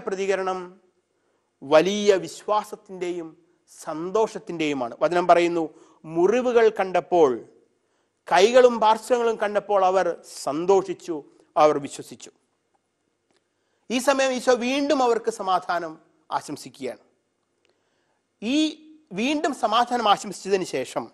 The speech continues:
പ്രേക്ഷിത ദൗത്യം അവരെ ഏൽപ്പിച്ച്, പ്രേക്ഷിത ദൗത്യം നിറവേറ്റാനുള്ള അവരുടെ ജീവിത വഴികളിൽ സഹായകനായി പരിശുദ്ധാത്മാവിനെ കൂടി നൽകുന്ന ഭാഗമാണ് ആഴ്ചയുടെ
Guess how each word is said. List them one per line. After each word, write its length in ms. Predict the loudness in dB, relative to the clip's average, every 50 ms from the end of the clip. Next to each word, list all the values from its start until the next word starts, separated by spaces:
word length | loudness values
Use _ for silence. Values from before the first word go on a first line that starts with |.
| _ _ _ _ _ _ _ _ _ _ _ _ _ _ _ _ _ _ _ _ _ _ _ _ _ _ _ _ _ _ _
പ്രേക്ഷിത 500 | -2 2 2 2 2 0 -6 -8 -4 -4 -4 -4 -2 -4
ദൗത്യം 460 | -4 -4 -4 -8 -12 -10 -8 -8 -8 -8 -14 -20 _ _ _ _ _ -10
അവരെ 200 | -10 -8 -8 -8 -8 -8
ഏൽപ്പിച്ച്, 420 | -10 -12 -14 -14 -14 -12 -14 -14 -14 -14 _ _ _ _ _ _ _ _ _ _ _ _ _ _ _ _ _ _ _ _ _ _ _ 2
പ്രേക്ഷിത 400 | 4 6 6 4 2 0 0 2 4 4
ദൗത്യം 300 | 2 2 0 -6 -8 -4 -2
നിറവേറ്റാനുള്ള 800 | 0 2 4 4 4 2 2 0 -2 -2 -2 -2 -2 -2 0 2 2 0 -2 -4 -12 _ _ -4
അവരുടെ 340 | -4 -4 -4 -6 -4 -4 -4 -6 -6 -12
ജീവിത 300 | -14 -12 -12 -8 -8 -6 -6
വഴികളിൽ 400 | -4 -6 -6 -6 -6 -6 -8 -8 -10 -14 -18 _ _ _ _ _ _ _ -8 -4
സഹായകനായി 800 | -4 -2 0 4 4 4 4 2 -2 -4 -2 -4 -4 -4 -6 -10 -14 _ _ _ _ _ _ _ _ _
പരിശുദ്ധാത്മാവിനെ 880 | -4 -4 -4 -4 -12 -14 -6 0 0 0 0 0 -4 -4 -4 -4 -6 -8 -10 -12
കൂടി 140 | -14 -12 -10 -10
നൽകുന്ന 360 | -10 -10 -8 -8 -8 -6 -4 -4 -4 -6 -8 _ _ _ _ _ _ _ 0
ഭാഗമാണ് 540 | 4 4 4 4 4 0 0 -2 -2 -4 -6 -10 -14 _ _ _ _ _ _ _ _ _ _ _ _ _
ആഴ്ചയുടെ 680 | 0 2 4 4 4 2 -2 -10 -10 -6 0 0 2